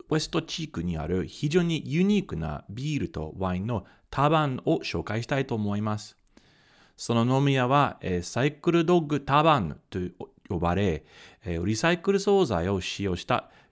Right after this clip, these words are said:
ペット、あ、主に犬、用品の製造、販売をしているサイクルドッグという会社の事業です。オーナーはとっても素敵な方で、毎年何百本の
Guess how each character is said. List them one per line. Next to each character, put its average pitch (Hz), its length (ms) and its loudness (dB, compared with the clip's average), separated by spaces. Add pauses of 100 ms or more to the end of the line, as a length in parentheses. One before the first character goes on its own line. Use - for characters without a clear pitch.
(120)
ペ 156 100 2
ッ 143 100 0 (120)
ト、 151 280 -4 (120)
あ、 90 280 -10
主 143 240 0
に 123 200 -6
犬、 139 360 0 (420)
用 139 220 8
品 135 260 -2
の 156 260 0
製 113 400 2
造、 85 360 -4 (280)
販 139 300 2
売 123 240 2
を 120 80 0
し - 80 -6
て 110 100 -2
い 107 40 4
る 117 240 0 (240)
サ - 260 -2
イ 180 80 4
ク 190 140 2
ル 208 100 8
ド 226 140 10
ッ 202 60 2
グ 104 200 -6
と - 140 -4
い 92 100 0
う 92 60 0
会 80 200 0
社 - 140 -4
の 151 260 0
事 90 200 -6
業 87 160 0
で 92 160 2
す。 - 200 -10 (1300)
オ 214 140 8
ー 233 40 6
ナ 190 120 6
ー 113 40 0
は 113 280 2 (140)
と 123 100 0
っ 117 60 0
て - 160 -4
も 123 400 -2
素 - 160 -10
敵 113 200 -2
な 98 80 -2
方 85 240 -6
で、 92 300 0 (420)
毎 131 160 2
年 143 460 0
何 170 320 2
百 185 240 0
本 170 340 4
の 180 240 4